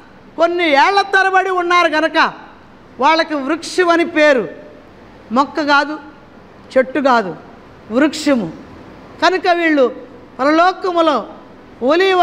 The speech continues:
వృక్షము వలె ఉన్నారని లేఖనం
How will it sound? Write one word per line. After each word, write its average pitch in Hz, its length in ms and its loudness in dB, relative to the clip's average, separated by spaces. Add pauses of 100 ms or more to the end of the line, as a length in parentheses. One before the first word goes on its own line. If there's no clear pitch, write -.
వృక్షము 302 600 -2
వలె 269 300 4 (600)
ఉన్నారని 277 640 2 (560)
లేఖనం 302 580 0